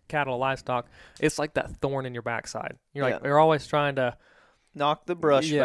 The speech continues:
Speaker 2: back.
Speaker 1: knock it back, treat it, manage
Speaker 2: Spray
Speaker 1: it,
Speaker 2: it.
Speaker 1: whatever, br-, brush hog it. It's those forgotten fields that you're like,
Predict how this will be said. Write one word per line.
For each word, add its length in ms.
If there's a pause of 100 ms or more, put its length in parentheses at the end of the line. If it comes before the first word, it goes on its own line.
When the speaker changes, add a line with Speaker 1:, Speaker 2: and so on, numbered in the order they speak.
(120)
Speaker 2:
back. 100
Speaker 1:
knock 260
it 80
back, 320 (400)
treat 300
it, 180
manage 380
Speaker 2:
Spray 220
Speaker 1:
it, 40
Speaker 2:
it. 20
Speaker 1:
whatever, 680
br-, 280
brush 320
hog 300
it. 160 (280)
It's 180
those 320 (520)
forgotten 600
fields 600
that 260
you're 80
like, 260